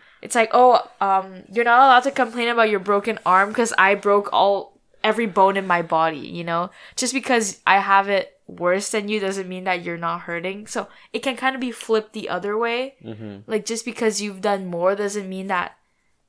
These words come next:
Speaker 1: other people's successes aren't as valid.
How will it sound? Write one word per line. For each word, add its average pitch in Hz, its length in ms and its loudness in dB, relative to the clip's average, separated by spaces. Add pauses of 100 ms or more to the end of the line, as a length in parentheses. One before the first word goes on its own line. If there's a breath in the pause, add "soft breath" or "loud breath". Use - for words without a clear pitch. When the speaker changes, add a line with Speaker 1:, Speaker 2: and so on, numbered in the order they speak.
(360)
Speaker 1:
other 190 220 -4
people's 190 420 -10
successes 175 840 -12
aren't 175 280 -10
as 165 280 -10
valid. 175 720 -6